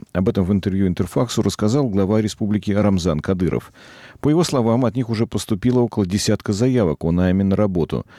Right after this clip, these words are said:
Нельзя отрицать того факта, что в С Ш А есть и действительно крутые ребята с богатым опытом участия в гласных и негласных спецоперациях в Латинской Америке, Азии и Африке, отметил Кадыров. Как пояснил глава Чечни,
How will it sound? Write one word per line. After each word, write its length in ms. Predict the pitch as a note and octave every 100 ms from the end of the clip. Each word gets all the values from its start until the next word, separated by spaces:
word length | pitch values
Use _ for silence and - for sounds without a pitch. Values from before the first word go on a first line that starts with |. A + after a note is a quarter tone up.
| - -
Нельзя 240 | F2 F2 F#2
отрицать 420 | - F2 - E2
того 220 | D#2+ D#2+
факта, 360 | - B2+ - -
что 200 | - B1+
в 60 |
С 100 | -
Ш 200 | E2+ B2
А 40 | C#3
есть 260 | A#2+ B2+
и 60 | A#2
действительно 480 | F2 - G#2+ B2 A#2
крутые 360 | G#2+ - F#2
ребята 380 | D#2+ D2 D#2+ E2+
с 60 | A2
богатым 440 | F2 D2+ D2+ D2 -
опытом 440 | G2+ F#2+ F2+ A2+
участия 420 | G2+ F2+ D#2 D#2
в 40 | D2+
гласных 440 | E2+ D#2 - -
и 40 |
негласных 460 | G#2+ F#2 D2+ - D#2
спецоперациях 880 | - D#2 - - D2 D#2+ - A#2 - - - - - -
в 80 | G#2
Латинской 420 | B2 D3+ E3 -
Америке, 460 | G2 G#2 C3+ C3+ G#2
Азии 300 | G2 F2+ A2+
и 40 |
Африке, 420 | B2 F2 - C#2 C#2+
отметил 360 | - F2 G#2+
Кадыров. 500 | A2 F#2+ E2+ C2 - -
Как 200 | - G2+
пояснил 360 | - F#2+ - F#2
глава 280 | E2 F2 E2+
Чечни, 480 | F#2 - D3 B2+